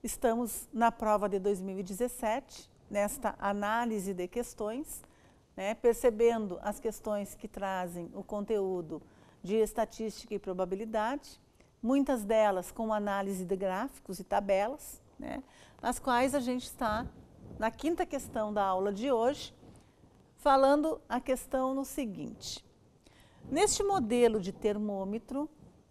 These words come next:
os filetes na cor preta registram as temperaturas mínima e máxima do dia anterior.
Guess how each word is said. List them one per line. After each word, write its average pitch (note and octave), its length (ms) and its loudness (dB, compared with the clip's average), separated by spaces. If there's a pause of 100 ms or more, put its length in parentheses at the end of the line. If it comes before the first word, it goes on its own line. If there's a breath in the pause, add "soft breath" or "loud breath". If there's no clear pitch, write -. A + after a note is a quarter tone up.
(220)
os C4+ 220 -2
filetes D4 960 0
na G#3 160 0
cor G3 300 -2
preta A3 640 0 (680 soft breath)
registram D4 840 0
as A#3+ 240 -4
temperaturas E4 1080 -4 (140)
mínima F4 640 -4 (200)
e F#3+ 120 -8
máxima F3+ 760 -6 (640 soft breath)
do B3 160 0
dia C4+ 360 4
anterior. C4+ 880 2